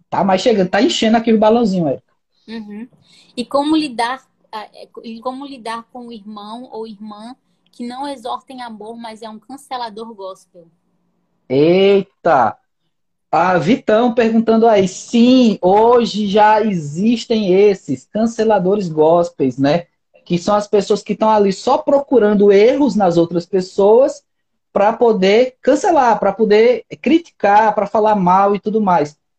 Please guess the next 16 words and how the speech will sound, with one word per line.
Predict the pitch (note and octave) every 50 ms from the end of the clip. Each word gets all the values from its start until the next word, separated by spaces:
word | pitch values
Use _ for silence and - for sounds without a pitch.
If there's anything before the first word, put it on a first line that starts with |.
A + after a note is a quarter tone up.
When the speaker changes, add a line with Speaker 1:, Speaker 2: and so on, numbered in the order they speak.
| _ _
Speaker 1:
E | _ F#3+ G3+
tem | - - B3+
um | C4+
lugar | C#4 C4+ A#3 B3 A#3+
muito | A#3 A#3+ G#4+ A4 -
fácil | - - C#4+ A#3+ D4 C#4+
de | - A#3
fazer | - C4+ A#3+ A3+ C4 C4+
isso, | C#4+ A#3+ F#3+ E3 C#3+ - - - _ _ _
não | - D3 D#3
é? | D#3 E3 G3 - - _ _ _ _ _ _ _
Que | _ - C#4 B3+
é | B3 C#4 C4+ -
ficar | - - C4+ C4 - B3+
acompanhando | B3+ B3+ - C#4 - C#4 B3+ D4 E4+
stories, | - - F4+ B3+ A#3 A3 G3 C#3 - - _ _